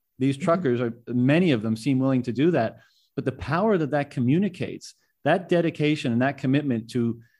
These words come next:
Speaker 1: to fundamental principles, as we were saying, like, this is gonna carry on and reverberate far beyond Ottawa, no, no matter what happens here. And it's because of that.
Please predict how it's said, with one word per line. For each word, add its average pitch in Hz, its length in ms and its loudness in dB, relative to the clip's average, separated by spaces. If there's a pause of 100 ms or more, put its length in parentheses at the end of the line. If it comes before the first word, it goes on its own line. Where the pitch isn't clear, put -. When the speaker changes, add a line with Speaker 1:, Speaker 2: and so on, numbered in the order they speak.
(160)
Speaker 1:
to 127 140 0
fundamental 143 540 2
principles, 120 640 -4 (840)
as 151 180 4
we 160 80 4
were 135 100 4
saying, 165 300 2
like, 120 160 2
this 151 160 0
is 127 100 -4
gonna 131 200 2
carry 135 380 2
on 131 180 2
and 123 100 0
reverberate 120 540 -2
far 127 220 0
beyond 117 340 -2
Ottawa, 113 500 0 (180)
no, 131 220 0
no 135 200 2
matter 131 200 4
what 120 140 2
happens 156 400 -4
here. 113 280 0 (320)
And 151 100 2
it's 151 100 -2
because 185 340 2
of 196 100 -4
that. 90 220 -4